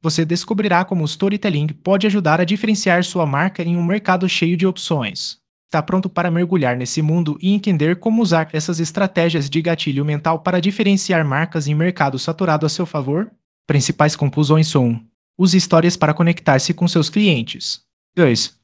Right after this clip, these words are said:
crie um senso de urgência nas suas promoções. Três, mostre provas sociais, como depoimentos. Quatro,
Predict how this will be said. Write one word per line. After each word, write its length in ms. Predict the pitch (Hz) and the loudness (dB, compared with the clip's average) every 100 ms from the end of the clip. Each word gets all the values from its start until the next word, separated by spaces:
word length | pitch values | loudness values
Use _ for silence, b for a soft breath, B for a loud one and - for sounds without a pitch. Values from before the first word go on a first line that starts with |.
| _ _ | _ _
crie 200 | 185 196 | 4 6
um 80 | 190 | 6
senso 340 | - 143 135 | 6 2 2
de 80 | 139 | 2
urgência 480 | 151 165 156 180 185 | 4 4 4 4 4
nas 140 | 156 | 2
suas 260 | 156 147 151 | 2 2 2
promoções. 840 | 185 185 185 - 135 117 107 - - _ _ _ | 2 2 2 2 0 0 -2 -8 -12 _ _ _
Três, 440 | 196 139 - - _ _ _ | 2 4 2 -4 _ _ _
mostre 300 | 160 165 - | 0 2 -2
provas 360 | - 156 135 139 | -2 2 2 2
sociais, 640 | 185 - 156 123 131 - | 0 2 2 2 -2 -8
como 200 | - 160 | -2 0
depoimentos. 800 | 160 160 196 131 110 - - - - _ _ - | 0 0 0 0 -2 -8 -12 -12 -16 _ _ -2
Quatro, 340 | 156 139 | 0 -2